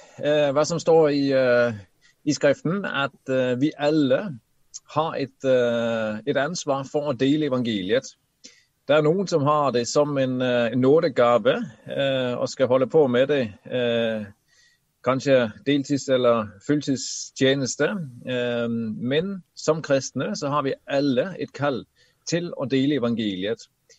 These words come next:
Det er ikke forbeholdt noen få. Eh, vi ser i Apostlenes gjerninger også, at, ehm, at dette var et,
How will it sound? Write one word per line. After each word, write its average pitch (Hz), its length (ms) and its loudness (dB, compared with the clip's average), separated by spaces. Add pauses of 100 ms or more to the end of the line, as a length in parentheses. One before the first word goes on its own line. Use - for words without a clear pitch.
(200)
Det 135 80 0
er 156 140 -2
ikke 165 180 -6
forbeholdt 131 640 2 (500)
noen 127 220 -2
få. 160 560 0
Eh, 117 480 -4
vi 127 80 -4
ser 131 420 2
i 113 440 -4 (500)
Apostlenes 143 500 -2
gjerninger 127 540 0
også, 117 400 0 (240)
at, - 340 -12
ehm, 110 560 -2 (480)
at 123 160 -2
dette 151 380 2
var 120 240 0
et, 113 160 -2